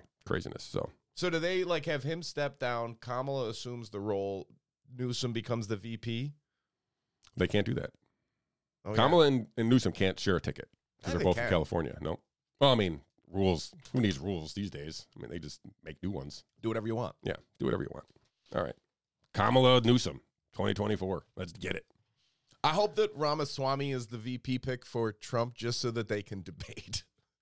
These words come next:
Speaker 2: 'Cause I wanna watch Kamala Harris and Vivek Ramaswamy
Speaker 1: Oh, my God.
Speaker 2: debate each other.
Speaker 1: That is epic.
Speaker 2: I almost sound like
Speaker 1: I'm gonna,
Speaker 2: completely
Speaker 1: I'm gonna,
Speaker 2: team
Speaker 1: ma-, I'm gonna
Speaker 2: chaos.
Speaker 1: start manifesting that
Speaker 2: I
Speaker 1: into
Speaker 2: just
Speaker 1: existence.
Speaker 2: What, uh, le-, whatever
Speaker 1: Could you
Speaker 2: points
Speaker 1: imagine?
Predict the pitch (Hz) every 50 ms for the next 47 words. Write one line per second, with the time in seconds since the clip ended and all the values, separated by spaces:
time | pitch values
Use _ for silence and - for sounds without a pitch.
0 | _ _ - - 147 143 131 139 151 147 147 135 135 143 143 - 135 127 120 123
1 | 127 123 127 - - 123 117 113 117 107 - 123 113 104 123 110 90 117 113 110
2 | - 113 110 104 107 - - - 110 110 107 110 110 104 85 82 82 80 78 -
3 | - - - - - 135 113 127 120 87 127 - 151 - - - - - - -
4 | - - - - - - - _ - - _ _ _ _ _ _ _ _ _ _
5 | _ _ _ _ _ _ _ _ - 82 80 73 69 - - - - - _ -
6 | - - - - - - - - - 294 - - - 226 - - 330 320 262 208
7 | 185 175 143 156 165 151 143 139 131 131 131 - - 160 156 151 131 131 120 110
8 | 101 - 185 180 170 147 - 123 135 127 113 104 110 131 135 123 120 127 127 123
9 | 110 - 117 101 95 95 90 82 78 - 78 76 - 76 73 71 73 - - _
10 | _ _ - 143 185 202 196 170 151 - 156 92 87 82 76 82 80 - - 73
11 | 71 - - - 160 190 185 156 143 139 135 147 156 170 180 - 143 156 165 165
12 | 175 190 214 214 226 208 120 120 151 151 131 90 - - 98 -